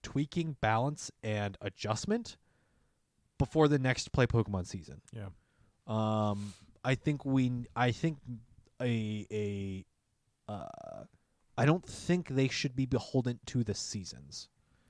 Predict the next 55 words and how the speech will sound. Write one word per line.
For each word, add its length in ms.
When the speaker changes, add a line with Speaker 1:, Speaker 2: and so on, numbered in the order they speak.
Speaker 2:
And 120
it's 280
Speaker 1:
No, 140
I, 80
I, 40
Speaker 2:
another 480
Speaker 1:
I 80
mean, 140
Speaker 2:
Go 40
ahead. 100
Speaker 1:
I, 60
I, 60
I 60
kinda 320
get 200
it, 160
but 100
I 60
don't 240
think 180
that 120
they 120
necessarily 440
have 300
to 80
be 140
for 160
the 120
overall 280
benefit 560
of 80
the 80
game, 300
for 80
the 80
health 360
of 100
the 100
game, 340
and 100
the 40
health 260
of 120
P 140
V 140
P 200
and 80
the 140
health 200
of 60
the 80
P 140
V 100
P 140
meta. 280